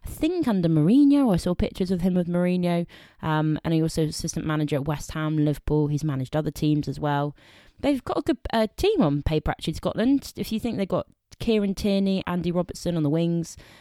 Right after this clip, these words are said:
uh, Shay Adams, McTominay in midfield. So,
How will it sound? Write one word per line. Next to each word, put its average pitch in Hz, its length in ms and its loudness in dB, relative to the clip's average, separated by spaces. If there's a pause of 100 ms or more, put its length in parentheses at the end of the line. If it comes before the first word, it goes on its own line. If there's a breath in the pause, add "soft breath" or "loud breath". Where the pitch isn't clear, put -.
(140 loud breath)
uh, 135 200 0
Shay 196 320 -2
Adams, 180 500 0
McTominay 190 840 0
in 175 160 -2
midfield. 165 680 2
So, 165 380 2